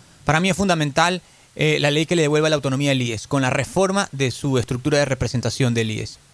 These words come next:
Para mí son los afiliados, son los que le pagan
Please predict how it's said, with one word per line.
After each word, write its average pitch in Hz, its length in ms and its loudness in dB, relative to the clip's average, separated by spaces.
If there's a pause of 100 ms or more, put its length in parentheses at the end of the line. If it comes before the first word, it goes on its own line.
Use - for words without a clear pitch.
Para 131 200 0
mí 151 220 -2 (260)
son 147 480 2
los 135 440 0
afiliados, 156 800 0 (420)
son 165 400 0
los 151 160 2
que 139 100 -2
le 127 120 0
pagan 165 440 2